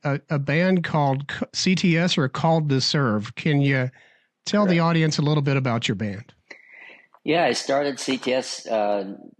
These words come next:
Speaker 2: about two thousand and one. It's been a, been a while. And, uh, I originally, s-, I s-, I've been in, in music my whole life, but I started C T S, um, th-, while I was on a worship team at a church in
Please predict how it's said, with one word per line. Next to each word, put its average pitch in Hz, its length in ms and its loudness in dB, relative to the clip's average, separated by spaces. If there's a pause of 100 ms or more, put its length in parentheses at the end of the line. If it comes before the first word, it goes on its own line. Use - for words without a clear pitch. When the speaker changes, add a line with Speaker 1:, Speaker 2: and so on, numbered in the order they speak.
Speaker 2:
about 110 280 -4
two 123 180 -6
thousand 113 540 -2
and 101 200 -6
one. 117 440 -4
It's - 200 -12
been 104 180 -6
a, 98 200 -8 (100)
been 107 120 -4
a 104 80 -2
while. 101 720 0
And, 95 500 -4 (560)
uh, 95 60 -6
I 95 420 0
originally, 107 420 -2
s-, - 340 -10
I 117 60 -4
s-, - 220 -8 (140)
I've 113 180 -4
been 131 160 -2
in, 110 260 -4
in 107 200 -6
music 120 480 -2
my 104 140 -6
whole 101 280 -2
life, 113 500 -2
but 104 120 -2
I 101 60 -4
started 107 400 -4
C 107 240 -6
T 110 180 -4
S, - 340 -4 (240)
um, 101 440 -6 (760)
th-, - 220 -6
while 104 220 0
I 107 60 2
was 98 140 -2
on 104 120 -2
a 92 60 0
worship 104 520 0
team 95 380 -6
at 95 80 -4
a 92 80 -6
church 95 420 -6
in 92 300 -8